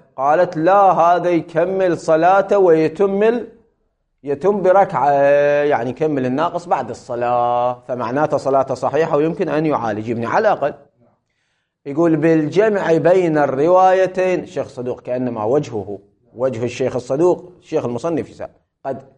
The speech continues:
يستظهر هيك. "بالجمع بين تلك الطائفة التي قالت يعيد، وهذه الطائفة التي قالت لا، يكمل ويجيب ركعة بعد الصلاة إذا ناقص"، يشك أن، عليكم السلام ورحمة الله.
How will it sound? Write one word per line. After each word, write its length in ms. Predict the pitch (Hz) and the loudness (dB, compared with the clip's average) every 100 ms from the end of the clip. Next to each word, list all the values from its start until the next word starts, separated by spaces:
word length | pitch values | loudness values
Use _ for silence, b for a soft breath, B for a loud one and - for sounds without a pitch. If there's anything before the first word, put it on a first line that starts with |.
| - | -20
يستظهر 420 | 110 - 101 98 | -16 -14 -12 -12
هيك. 120 | 98 - _ _ _ - | -12 -16 _ _ _ -6
"بالجمع 580 | 139 143 147 202 180 | -4 -2 0 -2 0
بين 340 | 151 175 196 185 | 2 2 2 0
تلك 220 | 196 190 | 0 0
الطائفة 460 | 185 180 160 151 147 | 0 2 2 0 -2
التي 240 | 151 156 | -2 -2
قالت 380 | 156 156 151 156 | 0 0 0 -2
يعيد، 400 | 156 151 151 151 - _ | 0 0 0 -4 -16 _
وهذه 440 | 113 127 180 180 | -6 0 2 2
الطائفة 360 | 175 175 165 156 | 0 0 0 2
التي 200 | 156 156 | -2 -2
قالت 340 | 156 156 147 | -2 -2 -2
لا، 160 | 151 147 | 0 0
يكمل 600 | 143 - 175 196 214 226 | -2 -2 -4 0 2 2
ويجيب 420 | 196 165 143 185 | 2 0 0 2
ركعة 520 | 170 180 180 190 190 - _ _ _ | 2 2 2 0 -2 -8 _ _ _
بعد 340 | 147 165 165 | -2 0 2
الصلاة 500 | 170 - 143 117 90 - _ _ 120 | 0 0 -2 0 -4 -8 _ _ -8
إذا 200 | 123 127 | -2 0
ناقص"، 440 | 131 117 98 - - | 0 -4 -8 -20 -20
يشك 240 | 117 131 120 | -14 -8 -6
أن، 180 | 127 | -4
عليكم 420 | 123 117 110 107 87 | -6 -4 -6 -8 -16
السلام 360 | - 110 98 | -12 -8 -8
ورحمة 240 | 98 98 - | -10 -16 -20
الله. 160 | 110 | -20